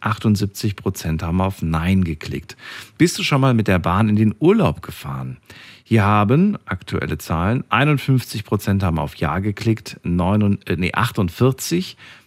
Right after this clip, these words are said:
haben auf Nein geklickt und ein Prozent hat auf Ich habe es noch vor geklickt. Also sind nicht gerade viele, die das vorhaben. Dann, findest du Bahnfahren günstiger als mit dem Auto?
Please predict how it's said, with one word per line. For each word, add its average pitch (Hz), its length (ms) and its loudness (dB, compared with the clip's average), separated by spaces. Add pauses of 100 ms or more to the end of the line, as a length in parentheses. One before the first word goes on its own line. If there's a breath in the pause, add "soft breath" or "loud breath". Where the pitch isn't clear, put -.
(140 loud breath)
haben 101 180 2
auf 85 180 -6
Nein 90 360 2
geklickt 156 600 -2
und 113 340 0
ein 117 180 2
Prozent 101 560 0
hat 95 160 0
auf 92 320 -4 (240 soft breath)
Ich - 200 -2
habe 101 280 2
es 92 200 -6
noch 101 180 0
vor 110 400 2
geklickt. - 440 -8
Also 123 180 0
sind 123 180 2
nicht 120 160 0
gerade 101 260 0
viele, 123 200 2
die 87 100 0
das 76 180 -4
vorhaben. 67 540 -10 (560 loud breath)
Dann, 131 360 4
findest 196 440 2
du 165 340 4
Bahnfahren 120 760 2
günstiger 104 600 2
als 87 200 -10
mit 87 100 -2
dem 80 160 -2
Auto? 101 460 2